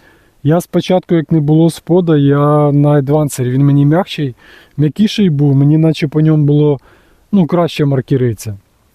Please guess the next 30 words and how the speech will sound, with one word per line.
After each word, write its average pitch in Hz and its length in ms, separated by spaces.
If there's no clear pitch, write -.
Е, 151 380
потім 196 340
я 180 140
перейшов 175 680
пе-, 160 480
в - 80
ці 165 160
метки, 180 360
переніс 156 560
на 165 100
маркер. 117 500
Чому 175 400
сюди 180 380
переніс? 196 640
Е, 151 420
просто 214 320
міряв 190 320
глибину. 143 520
Брав 147 260
поплавок, 175 640
не 160 220
то, 302 180
що - 140
там 185 220
пробивав 160 540
дно, 127 340
а 180 80
просто - 360
міряв 190 340
глибину. 143 520